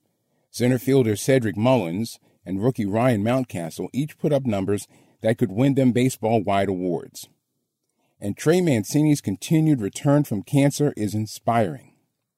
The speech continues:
But on far too many nights, the Orioles are overmatched, falling hopelessly behind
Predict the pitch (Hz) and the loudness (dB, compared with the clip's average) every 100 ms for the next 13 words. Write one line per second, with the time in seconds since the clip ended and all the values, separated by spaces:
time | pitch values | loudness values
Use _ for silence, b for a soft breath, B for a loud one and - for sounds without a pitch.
0 | _ _ _ _ _ _ _ _ _ - | _ _ _ _ _ _ _ _ _ -2
1 | 123 104 - - 170 175 160 156 127 110 | 0 0 -4 0 0 0 2 4 4 4
2 | 117 127 - - - 107 123 151 156 147 | 2 2 -4 -16 -12 -2 6 6 6 0
3 | 104 - 131 127 107 104 98 - - - | -4 0 2 2 2 2 0 -4 -14 -20
4 | _ _ _ _ _ _ - 113 107 90 | _ _ _ _ _ _ -2 0 0 -2
5 | 127 175 120 98 85 78 76 113 139 147 | 2 2 2 -4 -6 -8 -6 0 2 2
6 | 151 | 0